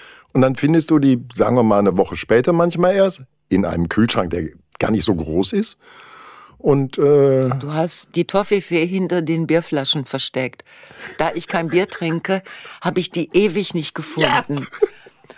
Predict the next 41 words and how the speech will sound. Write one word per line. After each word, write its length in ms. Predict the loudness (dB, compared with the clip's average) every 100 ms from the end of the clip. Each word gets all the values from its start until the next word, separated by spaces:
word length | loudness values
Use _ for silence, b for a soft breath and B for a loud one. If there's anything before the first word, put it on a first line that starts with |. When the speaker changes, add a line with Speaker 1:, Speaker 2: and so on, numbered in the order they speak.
| B
Speaker 2:
Und 120 | -2 0
dann 120 | 2
irgendwann 440 | 2 2 0 2
hab 80 | 4
Speaker 1:
Männer. 120 | 4
Speaker 2:
ich 80 | 4
was 200 | 0 -2
gesucht 560 | -4 0 4 4 2 -4
und 140 | 0
dann 180 | 0 0
hab 140 | -2 -4
ich 80 |
hinter 380 | -4 -2 0 0
einer 200 | 0 -4
Bierflasche, 500 | 0 -2 0 -4 -4
denk 220 | -6 -6
ich, 180 | -6 -8
"Was 240 | -10 -10 -12
blitzt 640 | -4 -2 -2 -4 -10 -2
denn 340 | 0 0 -4 -4
da?" 380 | -2 0 -2 -4 B B B B _
Toffifees. 760 | -2 -2 -2 -4 -4 -8 -8 -16 B B
Und 100 | -4
dann 160 | -2
hab 80 | -4
ich 160 | -6 -6
mich 240 | -8 -8 _
total 520 | -12 -10 -8 -2 -2
geärgert, 680 | 0 0 0 0 -2 -4 -10 b b b
hab 100 | -4
die 160 | -2 0
aufgerissen 720 | -2 -2 -4 -2 -2 -2 -4 -6 B B B
und 160 | -8 -6
hab 180 | -6 -4
schon 160 | 0
mal 100 | 0
die 180 | 0 0
halbe 260 | 2 2 0
Schachtel 400 | -2 -2 -2 -2
schon 180 | -2 -2
mal 260 | 0 -2